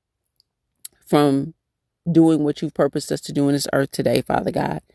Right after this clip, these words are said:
in the mighty name of Jesus. Thank you, Lord Jesus. Now to him who is able to do far more abundantly than all that we ask or think according to the power at work within us, to him be glory in the church and in Christ Jesus throughout all generations, forever and ever.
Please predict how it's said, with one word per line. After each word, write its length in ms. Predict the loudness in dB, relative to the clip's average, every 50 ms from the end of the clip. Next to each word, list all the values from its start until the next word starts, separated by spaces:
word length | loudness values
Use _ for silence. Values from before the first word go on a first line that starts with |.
| _ _ _ _
in 160 | 4 6 6
the 80 | 6 4
mighty 300 | 4 4 4 4 4 2
name 200 | 0 -2 -2 -2
of 60 | -4
Jesus. 340 | -6 -8 -10 -10 -12 -14 -4
Thank 240 | 0 0 0 0 -2
you, 80 | -6
Lord 100 | -6 -6
Jesus. 340 | -6 -10 -12 -12 -14 -16 -18 _ _ _ _ _ _ _ _ _ _ _ _ _ _ _ _ _ _ _ _ _ _ 0
Now 240 | 4 4 6 6 4
to 140 | 2 2 2
him 180 | 2 2 4
who 160 | 4 4 4
is 100 | 4 6
able 300 | 6 4 4 4 0 -2
to 160 | -6 -6 -4 -4
do 100 | -4 -4
far 320 | 0 4 6 6 6 6
more 240 | 4 2 2 2 2
abundantly 560 | 2 2 0 0 0 0 -2 -4 -4 -6 -6
than 200 | -6 -6 -4 -2
all 160 | -2 -2 0
that 120 | 0 -2 -2
we 160 | -4 -6 -4 0
ask 340 | 2 4 4 4 2 -2 -4
or 80 | -6
think 300 | -2 0 -2 -2 0 -2
according 440 | -6 -8 -2 2 2 2 2 0 -2
to 140 | -2 -4 -4
the 80 | -6 -6
power 400 | -4 -2 0 2 2 2 2 2
at 120 | 0 0
work 240 | -2 -2 -4 -4 -8
within 280 | -8 -4 -2 -2 -2
us, 400 | -2 -2 -6 -8 -12 -14 -20 -20 _ _ _ _ _ _
to 100 | -2 0
him 220 | 2 2 2 2
be 80 | 2 0
glory 380 | -2 0 2 4 4 4 2 0
in 100 | -2 -2
the 80 | -4
church 340 | -4 -2 -2 -2 -4 -4 -6
and 80 | -6 -6
in 100 | -6 -4
Christ 320 | -2 0 0 0 0 -4
Jesus 440 | -6 -6 -6 -6 -10 -12 -12 -14 -20 _ _ _
throughout 240 | 0 0 2 4
all 340 | 4 4 6 6 6 4 2
generations, 640 | 2 0 -2 -2 -2 -2 -2 -2 -4 -6 -10 -12 -12
forever 320 | -8 -6 -4 -4 -2 -2
and 100 | -2 -2
ever. 260 | -2 -2 -4 -6 -12